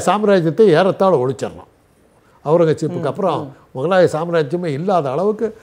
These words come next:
Speaker 1: அவருடைய சாம்ராஜ்யம் அப்படியே விரிஞ்சு பரவுது. பரவி முடிச்சு, ஜெயிச்சு முடிச்சுட்டு வந்த பிறகு ஏறத்தாழ இருபத்தி நாலு, அ, வ-, நகரங்களை, நா-, நாடுகளை,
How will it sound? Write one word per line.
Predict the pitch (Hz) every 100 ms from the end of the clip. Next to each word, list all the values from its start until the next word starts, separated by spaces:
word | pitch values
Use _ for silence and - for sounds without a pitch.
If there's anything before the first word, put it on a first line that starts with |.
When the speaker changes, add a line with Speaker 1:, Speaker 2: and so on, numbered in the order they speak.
| _ _
Speaker 1:
அவருடைய | 156 135 113
சாம்ராஜ்யம் | 160 185 156 139 143
அப்படியே | 110 170 151
விரிஞ்சு | 113 170 143 -
பரவுது. | 127 135 87 - _ _ _ _ _
பரவி | - 147 220 208
முடிச்சு, | 131 185 - 151
ஜெயிச்சு | 127 190 180
முடிச்சுட்டு | 123 156 160 156
வந்த | 139 127
பிறகு | 120 101 _ _
ஏறத்தாழ | 135 185 175 180 190
இருபத்தி | 151 160 214 220
நாலு, | 170 147 127 113 104 98 _ _ _ _
அ, | 156 135 123 120 113 110
வ-, | 113 113 110
நகரங்களை, | 107 127 147 160 131 104
நா-, | 120 143 131
நாடுகளை, | 131 165 139 110